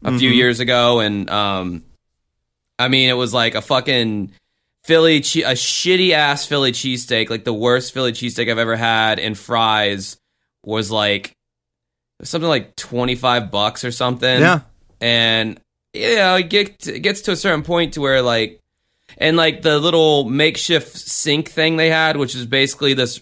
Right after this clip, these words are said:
Speaker 1: water reservoir with, like, a pump on the bottom, and when, if you
Speaker 2: Yeah.
Speaker 1: stepped on the pump, water would come out of this little spigot at the top.
Speaker 2: Uh-huh.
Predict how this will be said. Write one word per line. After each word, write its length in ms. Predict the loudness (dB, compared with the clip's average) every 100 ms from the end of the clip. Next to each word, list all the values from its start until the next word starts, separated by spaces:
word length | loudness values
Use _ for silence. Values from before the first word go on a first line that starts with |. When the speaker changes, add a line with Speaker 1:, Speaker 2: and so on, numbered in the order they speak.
| -10
Speaker 1:
water 360 | -2 0 2 2
reservoir 800 | 0 0 -2 0 4 4 2 -2
with, 180 | -4 -2
like, 140 | -4
a 40 |
pump 400 | -6 -4 -2 0 -2
on 100 | -2
the 60 |
bottom, 380 | 0 0 2 0
and 160 | -2 -2
when, 120 | -2
if 80 | 2
you 80 |
Speaker 2:
Yeah. 120 | 4 4
Speaker 1:
stepped 220 | 2 0
on 100 | -2
the 80 | -4
pump, 320 | -4 -4 -2
water 300 | -2 -2 -2
would 160 | -4
come 180 | -4 -2
out 220 | 0 0 -2
of 60 |
this 200 | -6 -8
little 180 | -6 -6
spigot 460 | -8 -8 -6 -6 -6
at 80 | -8
the 60 |
top. 340 | -6 -2 0 4
Speaker 2:
Uh-huh. 380 | 4 4 2